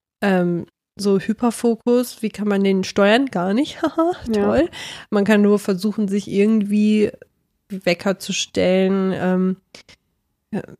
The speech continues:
Speaker 1: dass man eben nicht kann, komplett eintaucht. Oder vielleicht hat man ja auch Arbeitskolleginnen,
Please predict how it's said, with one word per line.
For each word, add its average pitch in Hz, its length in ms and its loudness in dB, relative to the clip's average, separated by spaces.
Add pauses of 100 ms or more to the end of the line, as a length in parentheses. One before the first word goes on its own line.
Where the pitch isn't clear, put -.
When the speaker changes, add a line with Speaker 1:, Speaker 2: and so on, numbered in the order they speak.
Speaker 1:
dass 202 200 -2
man 196 160 2
eben 196 220 4
nicht 208 340 4
kann, 202 400 2 (120)
komplett 196 420 -2
eintaucht. 185 1700 -2
Oder 185 180 -2
vielleicht 220 260 -2
hat 226 100 -2
man 214 200 0
ja 190 120 2
auch 180 100 -4
Arbeitskolleginnen, 220 1080 0